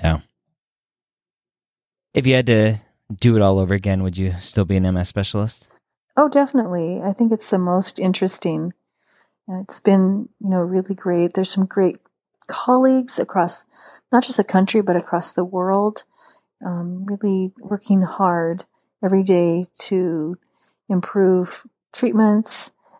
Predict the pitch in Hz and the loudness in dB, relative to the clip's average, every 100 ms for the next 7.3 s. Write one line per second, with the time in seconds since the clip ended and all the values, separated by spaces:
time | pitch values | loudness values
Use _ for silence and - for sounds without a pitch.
0 | - 170 - 233 226 - 208 208 202 - | -8 -4 2 4 2 2 4 4 2 -4
1 | - _ _ _ _ _ _ _ - 196 | -10 _ _ _ _ _ _ _ -2 0
2 | 185 180 190 - _ _ _ _ _ - | 0 -4 -8 -14 _ _ _ _ _ 2
3 | 202 202 185 185 202 185 - 175 180 185 | 4 4 4 2 -2 -2 -2 -4 -4 -6
4 | - - 196 - - 190 - 208 202 185 | -6 -4 -4 -6 -8 -6 -6 0 2 4
5 | 185 156 175 233 - _ _ _ - - | 4 2 -4 -10 -16 _ _ _ -16 -16
6 | - - 175 170 165 151 160 - 175 175 | -20 -2 -2 2 2 2 0 -2 -2 0
7 | 170 165 | 0 0